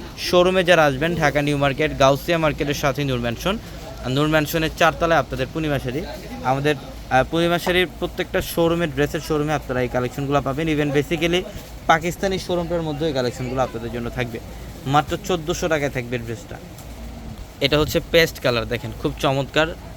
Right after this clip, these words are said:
পেস্ট কালারের মধ্যে লাইট পেস্ট। All over বডিটার মধ্যে এমব্রয়ডারি কাজ, প্লাস নিচের প্যানেলটা দেখেন কাটওয়ার্কের ডিজাইন করা, এমব্রয়ডারি প্লাস কপার, আহ, জরি সুতার কাজ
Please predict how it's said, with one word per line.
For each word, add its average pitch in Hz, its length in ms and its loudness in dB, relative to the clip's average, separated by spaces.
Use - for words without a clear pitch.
পেস্ট - 360 2
কালারের 139 260 4
মধ্যে 131 200 0
লাইট 127 180 2
পেস্ট। 139 240 2
All 151 240 4
over 175 400 4
বডিটার 143 360 2
মধ্যে 156 200 0
এমব্রয়ডারি 139 460 2
কাজ, 131 220 0
প্লাস 127 240 2
নিচের 139 360 2
প্যানেলটা 131 360 2
দেখেন 123 360 -2
কাটওয়ার্কের 135 460 2
ডিজাইন 120 260 -2
করা, 120 260 2
এমব্রয়ডারি 151 640 4
প্লাস 135 160 0
কপার, 143 340 0
আহ, - 540 -2
জরি 143 220 4
সুতার 147 300 0
কাজ 123 140 0